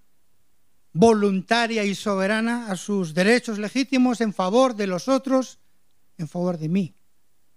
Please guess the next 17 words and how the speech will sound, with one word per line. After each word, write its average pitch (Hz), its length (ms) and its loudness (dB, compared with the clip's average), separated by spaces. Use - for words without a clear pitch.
y 175 120 -4
de 143 120 -10
ti. 170 220 -14
Pero 233 300 4
cuando 233 320 2
viene 302 200 8
a 294 40 6
este - 180 0
mundo, 170 420 2
Cristo, 202 640 2
vemos 208 340 0
en 196 140 0
él 190 100 0
un 175 140 0
ejemplo 202 640 -4
de 160 280 -4
entrega, 139 640 -8